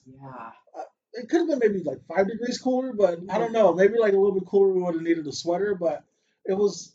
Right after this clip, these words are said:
Speaker 2: it was perfect. And, and the, the comics that night were so much fun. Your set was great. How'd you feel about your set that night?
Speaker 1: I, I, I felt pretty good. Um,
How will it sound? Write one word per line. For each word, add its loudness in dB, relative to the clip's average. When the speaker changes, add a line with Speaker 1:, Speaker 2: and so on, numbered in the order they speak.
Speaker 2:
it -4
was 0
perfect. -4
And, -12
and -8
the, -2
the -16
comics -10
that -6
night -8
were -4
so -4
much -6
fun. -6
Your -2
set 0
was -6
great. -2
How'd 2
you -8
feel 0
about 0
your -2
set -4
that -4
night? -12
Speaker 1:
I, 6
I, 4
I 10
felt 4
pretty 4
good. 8
Um, 4